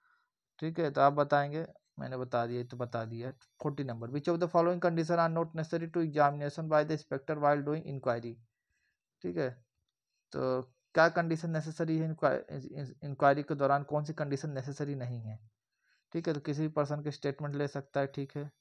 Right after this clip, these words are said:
कोई दिक्कत नहीं, बाई लॉ के अनुसार करेगा, ठीक है। make related health safety welfare, ठीक है, पर सरफेस टोपोग्राफी है तो कहीं पे नहीं है, तो राइट आंसर क्या है? डी।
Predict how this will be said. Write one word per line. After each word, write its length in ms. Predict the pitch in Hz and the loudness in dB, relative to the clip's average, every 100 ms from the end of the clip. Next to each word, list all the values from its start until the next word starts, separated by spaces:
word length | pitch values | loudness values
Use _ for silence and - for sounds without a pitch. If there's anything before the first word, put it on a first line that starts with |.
| - | -8
कोई 160 | 127 | -6
दिक्कत 260 | 131 123 131 | -6 -8 -10
नहीं, 120 | 139 - _ _ _ _ _ - | -10 -16 _ _ _ _ _ 4
बाई 200 | 139 147 | 6 8
लॉ 140 | 151 | 8
के 120 | 151 | 6
अनुसार 260 | 147 139 143 | 0 -2 -2
करेगा, 320 | 143 143 143 135 | 0 -2 -2 -4
ठीक 240 | 135 131 - | -6 -8 -8
है। 60 | 147 135 | -8 -2
make 220 | 147 151 | 0 0
related 380 | 151 147 147 156 147 | 0 0 -2 -4 -2
health 240 | 147 143 | -2 -2
safety 360 | - 139 139 143 | -4 -6 -4 -2
welfare, 320 | 139 135 143 139 | -2 -2 -6 -6
ठीक 240 | 143 143 | -6 -6
है, 140 | 156 160 _ _ _ _ _ _ _ - | -10 -12 _ _ _ _ _ _ _ 2
पर 100 | 151 | 2
सरफेस 440 | 151 147 - 165 | 6 4 2 -2
टोपोग्राफी 520 | 165 147 151 143 135 147 | -2 -2 2 2 2 0
है 60 | |
तो 100 | 143 | -4
कहीं 220 | 139 135 135 | -6 -8 -8
पे 100 | 123 | -10
नहीं 120 | 123 | -8
है, 60 | |
तो 80 | 120 | -4
राइट 220 | 123 127 | -2 -2
आंसर 240 | 135 131 131 | -4 -6 -8
क्या 160 | 139 | -6
है? 160 | 120 113 | -6 -8
डी। 160 | 117 | -10